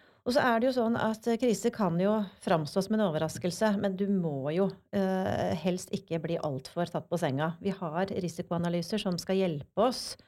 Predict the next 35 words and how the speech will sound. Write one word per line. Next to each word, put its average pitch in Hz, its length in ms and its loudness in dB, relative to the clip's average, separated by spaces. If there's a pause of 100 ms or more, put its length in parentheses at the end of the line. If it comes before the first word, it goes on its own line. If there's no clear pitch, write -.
(360)
å 180 320 0
definere 185 440 0
i 185 40 2
forkant 180 520 0
hva 180 120 -2 (180)
er - 60 -8
det 170 120 -6
som 185 100 -2
er 185 60 0
de 208 120 -4
største 240 240 -4
risikoene 233 480 0
våre 254 200 2
da. 285 180 0 (960)
Men 247 140 0
uansett 262 680 -2
så - 180 -4
er 180 220 0
det 208 80 -2
jo 233 140 -4
ikke 247 80 -8
sånn 247 280 2
at 202 200 -4
vi 214 100 -4
kan 214 160 -4
vite 208 340 -2
alt. 190 300 0
De - 80 -8
kommer - 440 -8 (100)
alltid - 360 -8
i - 60 -2
en 170 100 0
eller 170 200 -2
annen 180 260 -2
form. 330 400 0